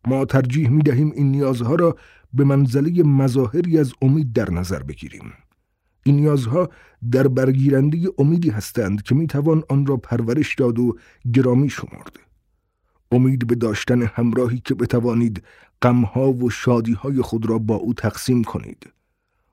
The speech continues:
امید به شناخت خود از لحاظ جنسی.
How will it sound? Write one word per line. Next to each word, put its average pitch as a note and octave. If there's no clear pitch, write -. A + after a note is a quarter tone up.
امید D3+
به C#3+
شناخت C#3+
خود B2+
از A#2+
لحاظ A#2
جنسی. G#2+